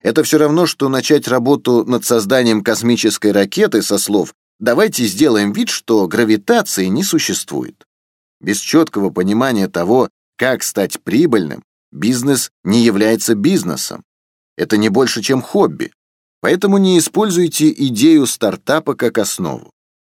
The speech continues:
Вместо этого начните настоящий бизнес.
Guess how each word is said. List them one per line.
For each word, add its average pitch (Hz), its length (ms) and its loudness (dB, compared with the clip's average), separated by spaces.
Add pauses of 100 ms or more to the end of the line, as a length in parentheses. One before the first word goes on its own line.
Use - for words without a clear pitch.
Вместо 90 400 -2
этого 82 420 -2 (260)
начните 127 720 0
настоящий 104 800 0
бизнес. 98 580 -2